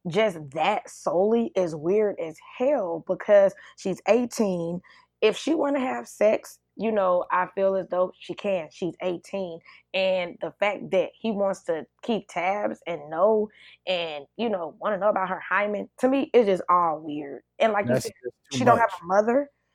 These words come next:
Speaker 1: Like, her mother, if anything, a woman, you know, who can relate, who she can talk to. Maybe she should be the one, you know,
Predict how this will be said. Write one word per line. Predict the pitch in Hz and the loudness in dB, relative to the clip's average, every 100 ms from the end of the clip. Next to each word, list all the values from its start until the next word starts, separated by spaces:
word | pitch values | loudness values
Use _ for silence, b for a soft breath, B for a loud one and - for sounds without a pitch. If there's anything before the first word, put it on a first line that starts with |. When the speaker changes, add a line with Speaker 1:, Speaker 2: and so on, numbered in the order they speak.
| - | -6
Speaker 1:
Like, | 180 - - | -4 -4 -6
her | - 202 | -2 -2
mother, | 175 202 226 185 170 | 2 0 2 0 0
if | 180 - | -4 -4
anything, | 208 208 - 170 165 - | -4 -4 -4 -6 -6 -8
a | |
woman, | 156 185 202 170 175 - b b | -2 0 0 -4 -8 -14 b b
you | 254 | 2
know, | 196 | 2
who | 190 | 2
can | 175 | -2
relate, | 170 170 180 | -2 -2 -2
who | 175 | -4
she | 180 | -6
can | 165 156 | -10 -8
talk | 180 170 | -8 -8
to. | - 160 _ - | -10 -12 _ 0
Maybe | 233 233 | 0 0
she | - 285 359 _ _ | -2 -2 -2 _ _
should | - 196 | -6 -2
be | 196 | 0
the | 185 | 0
one, | 180 190 175 170 | 0 -2 -4 -8
you | - 196 | -6 -4
know, | 170 156 | -4 -6